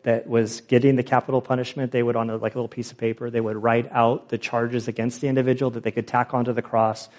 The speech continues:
so that as you approach the city, you'd see all of the people that were executed, and above them it would say their crimes. And the lesson would be, like, "If you commit these crimes, this is what will happen to you," because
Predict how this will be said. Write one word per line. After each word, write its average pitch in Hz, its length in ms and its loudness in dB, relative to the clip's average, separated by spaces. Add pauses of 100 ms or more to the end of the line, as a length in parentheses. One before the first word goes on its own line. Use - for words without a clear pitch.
(200)
so - 140 0
that 120 100 8
as 120 320 4
you 127 140 2
approach 123 480 4
the 131 100 -4
city, 123 360 2
you'd 113 260 -2
see 135 160 -6
all 123 220 4
of 120 100 -2
the 120 80 -8
people 127 240 -4
that 120 100 -2
were 123 140 -8
executed, 120 680 -4 (500)
and 120 280 2
above 127 320 6
them 123 120 2
it 123 100 -2
would 113 140 0
say 117 260 0
their 110 200 0
crimes. 127 760 -4 (720)
And 127 380 -2
the 120 140 6
lesson 123 400 6
would 127 120 -2
be, 120 180 2
like, 110 260 0
"If - 180 -8
you 117 160 2
commit 120 360 0
these 123 200 -6
crimes, 101 600 -8
this 110 260 -4 (100)
is 107 140 -10
what 104 140 -6
will 98 80 -6
happen 95 360 -10
to - 140 -16
you," 98 400 -12
because 101 380 -10